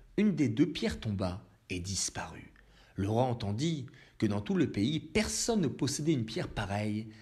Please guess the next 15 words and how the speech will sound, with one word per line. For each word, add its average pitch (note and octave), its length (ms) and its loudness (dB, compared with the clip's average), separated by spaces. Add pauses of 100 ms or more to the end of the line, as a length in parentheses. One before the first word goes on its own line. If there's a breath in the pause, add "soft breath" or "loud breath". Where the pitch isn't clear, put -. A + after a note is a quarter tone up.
(140 loud breath)
si G#2+ 140 0
ce G2+ 160 0
n'est A#2+ 200 2
qu'un F2 160 -4
juif A2 540 -2 (180 soft breath)
d'un F#2 200 0
nom G2 180 -2
de E2+ 240 -4 (280)
Yitzhak. - 760 -8 (420 soft breath)
Le F#2 100 0
roi A2+ 220 4
lui G#2+ 140 0
envoya A2+ 400 2
un G2 60 -2
messager F#2+ 640 -2